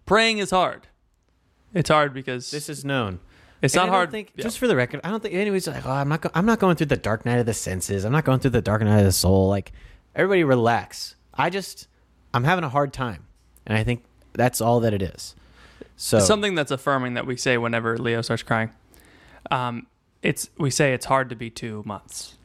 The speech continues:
Speaker 1: So it's hard to be a
Speaker 2: Hard to be.
Speaker 1: newborn. That's what we say. It's hard to be a Christian. It's hard. It's difficult.
Speaker 2: Mm-hmm.
Speaker 1: It's been
Speaker 2: It's hard to
Speaker 1: found
Speaker 2: be a
Speaker 1: yeah.
Speaker 2: Christian. It's hard to be newly married. It's hard to be engaged. It's hard to have your first kid. It's hard to have a new job. It's hard to, in this economy,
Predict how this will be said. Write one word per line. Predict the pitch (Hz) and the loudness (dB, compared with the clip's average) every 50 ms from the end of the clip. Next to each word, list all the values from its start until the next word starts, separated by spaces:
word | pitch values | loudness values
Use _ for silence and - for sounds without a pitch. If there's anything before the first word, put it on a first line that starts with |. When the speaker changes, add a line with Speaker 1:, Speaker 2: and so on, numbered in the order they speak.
| _ - | _ 0
Speaker 1:
So | - 127 | 0 0
it's | 120 - | 2 4
hard | 143 151 151 147 | 2 2 2 0
to | 139 | -2
be | 143 143 | -4 -4
a | 135 | -4
Speaker 2:
Hard | |
to | 123 | -4
be. | 120 | -6
Speaker 1:
newborn. | 120 117 120 117 117 113 113 117 | -8 -6 -6 -6 -4 -4 -4 -4
That's | 117 110 120 | -4 -4 -4
what | 113 | -6
we | 107 | -6
say. | - 117 110 117 | -2 -2 -2 -2
It's | - - | -4 -8
hard | - - 151 170 175 185 185 175 - _ - | -6 0 2 2 4 2 0 -4 -8 _ -12
to | - 143 | -12 -12
be | 120 - 131 131 127 127 123 120 | -6 -4 -4 -2 -2 -2 -2 -2
a | - 131 | -4 -6
Christian. | - - 131 123 - - - - - - _ _ - | -4 -2 -2 -2 -2 -4 -10 -12 -12 -14 _ _ -6
It's | - - - | -4 0 2
hard. | 170 175 147 113 - - | 4 4 4 2 -2 -8
It's | 127 - - | -18 -14 -4
difficult. | - 165 156 160 139 - 101 - _ - - _ _ _ _ _ - | -4 -2 -2 -2 -10 -10 -12 -12 _ -20 -20 _ _ _ _ _ -14
Speaker 2:
Mm-hmm. | 110 98 95 101 | -12 -10 -8 -8
Speaker 1:
It's | 101 101 | -10 -2
been | - 160 147 | 0 0 0
Speaker 2:
It's | 123 - | 2 0
hard | 170 180 | 0 0
to | |
Speaker 1:
found | 185 190 185 | 0 -2 -4
Speaker 2:
be | 180 | -8
a | |
Speaker 1:
yeah. | - | -10
Speaker 2:
Christian. | - 165 156 - - 165 160 160 160 160 160 - - _ _ _ - | -12 -12 -12 -12 -12 -12 -12 -14 -14 -16 -18 -20 -20 _ _ _ -12
It's | 120 - - | -10 -2 -2
hard | 139 143 | -2 0
to | 147 | 0
be | 151 151 | 0 0
newly | 147 147 147 147 139 | 2 2 2 4 4
married. | 135 135 131 117 95 90 92 - | 4 4 4 2 0 -2 -6 -10
It's | 104 - | -10 -4
hard | - 123 127 | -2 0 0
to | 127 | 0
be | 127 143 139 | 0 0 0
engaged. | 139 127 147 147 135 104 87 78 - | 0 2 2 2 2 2 0 -4 -8
It's | 87 - | -10 -4
hard | - 107 107 117 | -4 -2 -2 -2
to | 110 | -2
have | 117 120 127 | -2 -2 -2
your | 117 | -2
first | - 139 131 - - | 0 0 0 0 -2
kid. | - - 151 127 95 87 - | 0 2 2 2 2 0 -4
It's | - 107 - | -8 -8 -4
hard | 110 107 110 113 104 - | 0 0 0 0 -2 -4
to | 123 120 107 | -2 -2 0
have | 107 113 120 | 0 -2 -2
a | |
new | 127 135 139 127 | 0 -2 -2 -2
job. | - 131 131 135 131 113 90 76 - | 0 2 2 4 4 2 0 -2 -4
It's | - 123 - - | -6 -6 -2 0
hard | 127 123 131 127 127 | 2 2 2 2 -2
to, | - - 135 131 131 131 127 - - - - - - - - | -4 -2 2 2 2 2 0 -2 -14 -20 -20 -20 -18 -4 -2
in | 135 120 | 0 0
this | 123 151 147 | 2 0 -2
economy, | - - - 175 175 180 175 185 196 202 | -2 0 2 2 2 4 2 2 0 -2